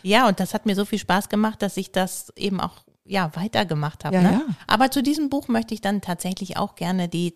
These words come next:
Speaker 1: Zeichnung, also die
Speaker 2: Selber machen.
Speaker 1: Illustrationen
Speaker 2: Ja.
Speaker 1: selber machen.
Speaker 2: Ja.
Speaker 1: Und das, ja.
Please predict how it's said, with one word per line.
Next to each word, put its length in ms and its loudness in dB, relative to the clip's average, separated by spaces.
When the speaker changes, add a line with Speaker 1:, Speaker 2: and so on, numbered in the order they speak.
Speaker 1:
Zeichnung, 600 -6
also 240 0
die 60 4
Speaker 2:
Selber 100 4
machen. 80 4
Speaker 1:
Illustrationen 480 4
Speaker 2:
Ja. 60 4
Speaker 1:
selber 280 2
machen. 320 -2
Speaker 2:
Ja. 180 0
Speaker 1:
Und 240 0
das, 420 -2
ja. 260 -2